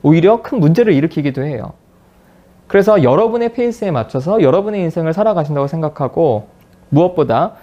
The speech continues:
정말 나는 이걸 하고 싶은가,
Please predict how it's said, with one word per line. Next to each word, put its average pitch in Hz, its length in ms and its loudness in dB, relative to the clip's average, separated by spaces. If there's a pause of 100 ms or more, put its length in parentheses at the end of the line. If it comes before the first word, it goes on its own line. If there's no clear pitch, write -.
(160)
정말 170 360 2
나는 151 420 -4 (260)
이걸 127 220 -2
하고 170 160 -4
싶은가, 113 680 -10